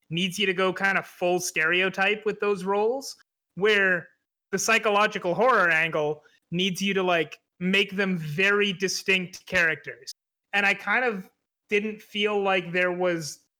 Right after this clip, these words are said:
none of them committed m-, m-, enough. Because, for example, um, Henry Zaga's character, uh, he's, it's kind of a spoiler what he, what he can do, so maybe I'll hold off. But, like, when he has to face his fear, it doesn't matter to me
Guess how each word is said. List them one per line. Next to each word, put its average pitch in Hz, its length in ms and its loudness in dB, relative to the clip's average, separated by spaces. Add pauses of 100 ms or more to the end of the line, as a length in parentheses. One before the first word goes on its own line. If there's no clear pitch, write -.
(220)
none 208 240 4
of 262 100 2
them 254 160 0
committed 214 480 2
m-, 185 180 -2
m-, 175 320 -2
enough. 170 420 -2
Because, 214 320 -4
for 220 120 0
example, 214 720 0 (400)
um, 170 460 0 (460)
Henry 240 280 0
Zaga's 190 460 0
character, 160 680 -4 (280)
uh, 165 360 2
he's, 180 380 -6 (400)
it's - 140 -12
kind 240 160 0
of 185 60 -2
a 165 40 -4
spoiler 165 400 0
what 156 140 -2
he, 170 80 -4 (100)
what 165 180 -2
he 175 80 -4
can 165 120 -4
do, 156 160 -2
so 170 160 -2
maybe 175 220 2
I'll 165 80 2
hold 165 240 -2
off. 151 320 -2 (320)
But, 202 120 -2
like, 185 280 0 (220)
when 190 140 0
he 233 140 2
has 247 240 4
to 214 80 2
face 214 340 2
his 190 200 0
fear, 190 460 2 (220)
it 190 120 0
doesn't 226 300 2
matter 185 540 4
to - 160 -8
me 139 400 -6